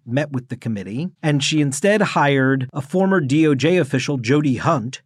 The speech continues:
And hiring Jody Hunt was a clear moment where Cassidy Hutchinson basically said, "I want the committee to know everything I know, sort of damn the political consequences of going against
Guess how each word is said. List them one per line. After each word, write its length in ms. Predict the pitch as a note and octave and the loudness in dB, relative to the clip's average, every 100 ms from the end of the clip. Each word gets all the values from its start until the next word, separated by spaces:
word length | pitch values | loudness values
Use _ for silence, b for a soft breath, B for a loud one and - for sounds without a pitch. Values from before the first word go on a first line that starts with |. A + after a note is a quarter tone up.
| _ _ _ | _ _ _
And 520 | D#3 D#3 D3+ D3 D3 - _ | 0 2 2 2 -2 -6 _
hiring 460 | - G#3+ C4+ C#4 G3 | -2 0 2 2 2
Jody 380 | F3 F#3 F3+ | 4 4 4
Hunt 420 | C3 C#3 G2 - - | 2 0 -2 -10 -4
was 560 | C#3+ C#3 C#3 B2 - - _ - | 2 4 4 2 -2 -10 _ -10
a 60 | |
clear 340 | C3+ - G#3+ G3 | -8 -2 2 4
moment 540 | E3+ D3+ B2 - - - | 4 2 0 -4 -18 -8
where 420 | C3 D3 C#3+ C3+ | 0 2 4 2
Cassidy 460 | B2+ E3+ D3 E3+ D3 | 0 0 0 0 0
Hutchinson 720 | A2 C3+ C3 B2 - A#2+ A2+ | 0 -2 -2 -4 -2 -2 0
basically 460 | C3 C#3+ C#3+ C3+ C3 | 0 0 -2 -4 -2
said, 240 | C3 B2 | 0 0
"I 140 | D3 D3 | 0 0
want 400 | B2+ D3 F3+ - | 2 2 0 -2
the 80 | C#3 | -4
committee 400 | C#3 C#3 C3+ B2 | 0 2 2 0
to 100 | B2+ | -2
know 200 | B2 A#2 - | -4 -4 -6
everything 540 | C#3 D3 D3+ C#3 C#3+ B2+ | -2 0 0 0 0 0
I 160 | A#2 | -2
know, 460 | A2+ A#2 A2 G#2 G#2 | -2 -2 -4 -6 -10
sort 180 | - C3 | -6 -4
of 140 | A2 | -2
damn 380 | A#2 C3+ C#3+ C3+ | 0 2 2 0
the 120 | A#2 | -2
political 720 | A2+ - A2+ B2 F#3 F3+ B2 G#2 | -6 -6 -4 2 2 2 -4 -8
consequences 840 | A2+ G#2 - - G#2+ - G2+ - | -8 -10 -10 -10 -8 -8 -12 -10
of 320 | D3 C#3 A#2 A2 _ _ D3 | 0 0 0 -6 _ _ -2
going 300 | F3 F#3 F3+ | 2 4 4
against 580 | D3 D#3 D3 - - | 2 2 2 -2 -8